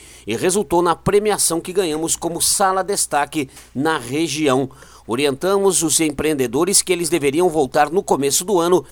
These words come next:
para fazer a declaração, cumprir a obrigação do mei, e isto gerou e está gerando uma demanda grande e positiva. A Sala do Empreendedor fica na Rua Marcelino Nogueira, setecentos e dois, no centro,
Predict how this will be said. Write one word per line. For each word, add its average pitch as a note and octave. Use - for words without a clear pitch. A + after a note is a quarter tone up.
para G3+
fazer D3
a C#3+
declaração, F3+
cumprir G3
a G3+
obrigação D3+
do A3
mei, D#3+
e G#2+
isto F#3+
gerou F3+
e A2
está B2
gerando D#3+
uma F3
demanda D3
grande F#3+
e F3+
positiva. C3
A -
Sala E3
do D#3+
Empreendedor E3+
fica F#3+
na F3
Rua D#3+
Marcelino D#3+
Nogueira, F#3+
setecentos E3+
e A3
dois, E3+
no G#3
centro, E3+